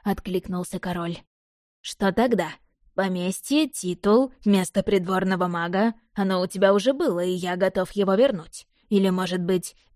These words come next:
ты предпочитаешь исследования?»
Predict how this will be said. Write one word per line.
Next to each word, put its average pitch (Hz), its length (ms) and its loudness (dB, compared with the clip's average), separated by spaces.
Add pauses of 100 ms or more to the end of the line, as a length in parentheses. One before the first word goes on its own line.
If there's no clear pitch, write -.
ты 190 180 0
предпочитаешь 185 1000 -2
исследования?» 170 1040 -2